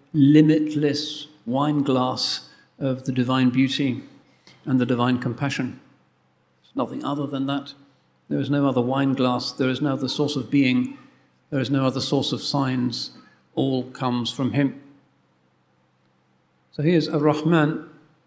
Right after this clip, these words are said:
and in certain places,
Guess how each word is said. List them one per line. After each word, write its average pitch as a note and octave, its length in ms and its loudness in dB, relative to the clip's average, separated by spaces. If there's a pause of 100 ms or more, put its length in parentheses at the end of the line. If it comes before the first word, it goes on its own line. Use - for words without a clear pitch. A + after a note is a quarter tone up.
(880)
and D#3 120 2
in D#3+ 120 2
certain F#3 400 2
places, F3 720 -2